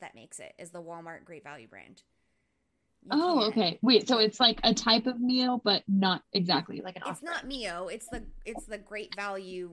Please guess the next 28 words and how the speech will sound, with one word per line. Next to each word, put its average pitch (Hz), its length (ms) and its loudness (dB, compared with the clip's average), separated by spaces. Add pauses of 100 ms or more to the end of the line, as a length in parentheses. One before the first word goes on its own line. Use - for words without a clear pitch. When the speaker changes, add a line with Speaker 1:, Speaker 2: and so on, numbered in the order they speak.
Speaker 1:
knockoff 165 540 -14 (320)
of 160 160 -16
it. - 280 -20
It's - 160 -20
Speaker 2:
Got - 200 -4
you, - 120 -12
Speaker 1:
yeah. - 100 -16
Speaker 2:
got 165 180 -6
you. - 120 -8 (320)
Speaker 1:
Yeah. - 100 -20 (360)
Speaker 2:
Yeah. 180 120 -6 (460)
Speaker 1:
Oh - 120 -6
my 165 160 -16
Speaker 2:
That's - 80 -4
Speaker 1:
God. 202 100 -6
Speaker 2:
dope. - 260 -16 (520)
Speaker 1:
But, 254 320 -10 (260)
but 202 240 -10
Mio 226 420 -8
makes 185 340 -14
an 190 100 -12
orange 190 360 -12
vanilla 175 380 -12
one 127 380 -18 (500)
that 190 140 -14
tastes 196 200 -12
like - 140 -18
creamsicle. - 540 -20